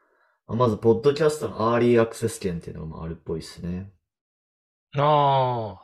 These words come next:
Speaker 2: ー、あの、先行配信聞けるってやつ。
Speaker 1: そうそうそうそう。で、あと、毎週ポッドキャスト記事が読める。一般公開される一日前にポッドキャストの内容を記事化したものを読めます。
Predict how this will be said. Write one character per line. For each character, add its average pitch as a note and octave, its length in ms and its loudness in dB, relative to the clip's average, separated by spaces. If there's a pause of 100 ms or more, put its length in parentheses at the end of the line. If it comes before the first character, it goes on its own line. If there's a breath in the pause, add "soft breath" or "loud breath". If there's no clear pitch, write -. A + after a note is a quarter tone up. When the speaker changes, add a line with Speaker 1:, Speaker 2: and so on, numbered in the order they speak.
Speaker 2:
ー、 C3+ 80 0
あ B2+ 80 2
の、 A2+ 120 -2
先 D#3+ 200 -2
行 F3 160 4
配 E3+ 180 0
信 - 180 4
聞 - 160 -10
け A2 80 -4
る G#2+ 60 -6
っ - 40 -12
て - 180 -16
や F#2 80 -10
つ。 - 200 -20
Speaker 1:
そ G#2 240 0
う F#2 40 0
そ F#2 160 -8
う E2+ 60 -6
そ E2 160 -12
う - 40 -10
そ - 440 -14 (1120)
う。 - 40 -6
で、 G#2 120 0
あ B2 140 0
と、 B2+ 640 4
毎 C3 260 2
週 D3+ 260 0
ポ C#3+ 140 0
ッ A#2 100 0
ド C#3 100 6
キ C#3 100 0
ャ C#3 40 0
ス - 80 -10
ト C#3+ 100 -6
記 C#3 140 -10
事 G#2 160 -6
が F2 60 -4
読 E2+ 200 -6
め F#2+ 100 0
る。 - 180 -6
一 G2 120 -14
般 D3+ 160 2
公 - 140 2
開 G#2 160 2
さ G#2 100 -4
れ G2 140 -2
る F#2 80 -4
一 G2+ 160 -6
日 A#2 160 -4
前 A#2 160 -2
に E2+ 60 -6
ポ F2+ 120 -2
ッ - 80 -8
ド G#2+ 80 2
キ - 100 -6
ャ A#2+ 60 2
ス - 160 -10
ト G2+ 160 -2
の G2+ 160 0
内 F#2+ 240 -2
容 F#2+ 140 0
を F2+ 80 0
記 F#2+ 180 -10
事 G2+ 120 -4
化 A2 120 0
し - 80 -8
た A2+ 100 -4
も G#2 140 -2
の G2+ 120 0
を E2+ 80 -6
読 D#2+ 120 -14
め D2+ 140 -18
ま A#1+ 160 -20
す。 - 360 -20